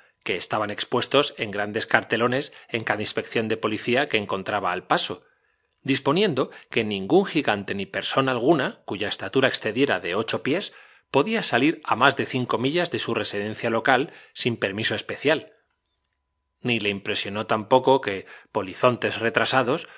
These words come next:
no poco satisfechos de su retraso, hicieran con manos y bastones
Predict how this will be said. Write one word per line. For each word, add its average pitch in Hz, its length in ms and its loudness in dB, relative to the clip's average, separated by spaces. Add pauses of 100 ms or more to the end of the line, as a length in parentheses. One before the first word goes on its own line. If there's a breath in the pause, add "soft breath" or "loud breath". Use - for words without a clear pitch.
(220 loud breath)
no 165 240 2
poco 110 220 2
satisfechos 107 680 -2
de 101 100 -2
su - 180 -4
retraso, 160 540 -2 (460 soft breath)
hicieran 196 440 0
con 98 200 0
manos 110 460 2
y 113 40 -4
bastones 127 580 0